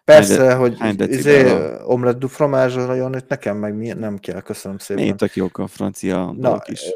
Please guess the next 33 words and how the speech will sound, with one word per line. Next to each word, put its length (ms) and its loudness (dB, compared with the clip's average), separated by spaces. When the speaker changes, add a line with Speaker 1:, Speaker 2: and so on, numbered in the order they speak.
Speaker 1:
ö, 120 0
Speaker 2:
Igen. 240 -2
Speaker 1:
szóval 220 4
az 80 6
a 40 2
lényeg, 260 0
hogy 100 -2
a 60 0
francia 520 -4
iPhone-okra 500 -8
megküldte 500 -8
a, 200 -6
a 360 -8
frissítést, 640 -4
és 220 -6
ugye 220 -4
hát 240 -6
a, 220 -2
a 60 -12
francia, 640 -4
ö, 400 0
frekvencia 600 -2
ügynökségnél 800 -6
lévő 440 -2
telefonra 580 -4
is 120 -10
megérkezett, 580 -2
befrissítették, 880 -4
és 160 -14
akkor 220 -10
újra 380 -4
lemérték 600 -8
a, 160 -8